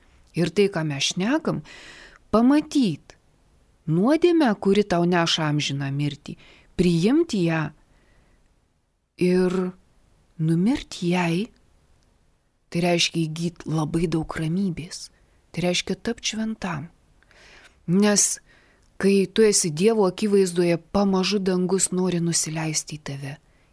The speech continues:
į tavo aplinką. Ir čia jau reikia, vat, būtent šito pasiaukojimo, kad tas dangus ateitų, kad tie angelai nužengtų. Reikia nusižeminimų, reikia siaurint ribas, reikia išnykt,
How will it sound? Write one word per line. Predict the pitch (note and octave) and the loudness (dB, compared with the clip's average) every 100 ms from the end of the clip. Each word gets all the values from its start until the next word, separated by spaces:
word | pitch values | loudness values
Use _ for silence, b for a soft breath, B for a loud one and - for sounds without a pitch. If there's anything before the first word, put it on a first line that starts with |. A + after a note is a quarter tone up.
| - | -14
į | D3+ | -8
tavo | F3 E3+ D3+ | -4 -4 -6
aplinką. | D3 D3+ D3 C#3+ C#3+ D3 D#3 b b b b b | -8 -8 -8 -10 -10 -14 -16 b b b b b
Ir | D#3 D3 D3+ F3 G3 - | -8 -4 -4 -6 -8 -12
čia | - D#3+ E3 | -10 -6 -4
jau | F3 | -2
reikia, | D3+ D3+ E3 E3+ - B B B | -2 -4 -2 -4 -4 B B B
vat, | - D3+ C#3+ | -4 -4 -2
būtent | G3 A3+ F#3 E3 | -4 0 0 0
šito | F3 F3 | -2 -4
pasiaukojimo, | E3 D#3+ - D3+ D3 G3+ B3 A3 F3 D#3 | -2 -2 -2 -2 -2 2 4 4 2 -2
kad | D3+ | -6
tas | D3+ D3 | -6 -4
dangus | D3+ D3+ C#3+ - C#3 | -4 -2 -4 -6 -8
ateitų, | - C#3+ C#3 - | -10 -12 -12 -14
kad | D3 - | -14 -8
tie | D3+ | -4
angelai | D3 C#3+ C#3 E3+ G3 | -4 -4 -2 -2 0
nužengtų. | E3 - C#3+ C#3+ - - B B B | 0 -2 -4 -8 -12 -20 B B B
Reikia | D#3+ E3+ E3 D#3 | -2 0 0 -2
nusižeminimų, | D3+ - C3+ C#3+ E3+ F#3+ F3+ E3 D3+ D3+ _ b b b b - | -2 -4 -6 -4 -4 -4 -4 -4 -6 -10 _ b b b b -8
reikia | D3 D#3+ D3+ D3+ D3 - b b b b | -4 -4 -4 -8 -10 -12 b b b b
siaurint | - D#3 E3+ D#3+ D3+ | -4 -2 0 -2 -4
ribas, | - C#3 D3+ F3+ - - - | -6 -8 -6 -6 -6 -8 -8
reikia | D3+ D3+ - C#3+ | -6 -6 -6 -4
išnykt, | - D#3 D#3+ G3+ G3+ - | -4 -2 -4 -4 -6 -16